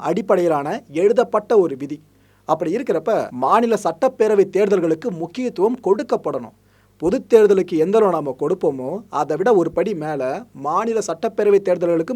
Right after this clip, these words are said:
முக்கியத்துவம் கொடுத்தே ஆகணும். அப்படி பார்த்தீங்கன்னா நம்ம நாட்டுல ஐந்து மாநில சட்டப்பேரவை தேர்தல் மிக விரைவிலேயே நடக்க போகுது.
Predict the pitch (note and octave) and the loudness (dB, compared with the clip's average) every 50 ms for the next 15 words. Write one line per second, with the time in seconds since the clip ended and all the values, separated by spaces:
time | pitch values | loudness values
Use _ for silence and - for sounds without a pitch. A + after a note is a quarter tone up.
0 | A#3 F#3+ F#3+ - A3 G3+ A3+ A#3 B3+ - A#3 A#3+ A#3 - - G#3+ G3+ F3+ E3 D#3 | -4 -4 0 2 2 2 2 2 -2 0 -2 -2 0 2 2 2 2 2 2 -2
1 | D3+ D3 - _ _ _ _ _ _ - D3+ D#3 D#3+ D#3+ D#3+ F#3 A3 - F#3+ E3 | -6 -12 -14 _ _ _ _ _ _ -6 -6 -4 -4 0 0 0 0 2 0 -2
2 | F3 G#3 A3+ F#3 C3+ A2 - - _ _ _ _ _ _ _ _ - C#3 D#3 F3+ | 0 0 0 0 0 -2 -6 -12 _ _ _ _ _ _ _ _ 0 0 2 2
3 | G3 F#3+ F3+ F#3 A#3 B3 - G#3 F#3+ F#3+ F#3+ G#3 G#3+ - _ _ - - D3 F#3 | 2 2 2 2 0 0 0 2 2 2 2 2 0 -4 _ _ -6 -2 0 0
4 | A3+ A#3+ G#3 G#3+ G3 G#3+ A#3 B3 A#3 G3+ - F3+ F3+ - A3+ F#3 G#3 G3 F#3+ F3+ | 0 2 0 0 2 2 0 2 0 0 0 -2 -2 -2 -2 0 2 4 4 2
5 | F3 - F3 E3+ D#3 C#3 D#3+ G3 B3 - - C#3+ D3 E3 G3 F#3+ C4 B3 F#3+ D#3+ | 2 0 0 0 0 0 0 -2 -2 -4 -6 -6 -4 -2 0 4 4 4 4 4
6 | F#3 G#3+ G#3+ G3 F3 E3+ G#3+ A3 D#3+ C3+ D3 G3+ G3 F#3+ - - C#3+ C3 B2 B2 | 4 4 4 4 4 4 2 2 2 0 -4 -4 -4 -6 -8 -8 -8 -10 -10 -12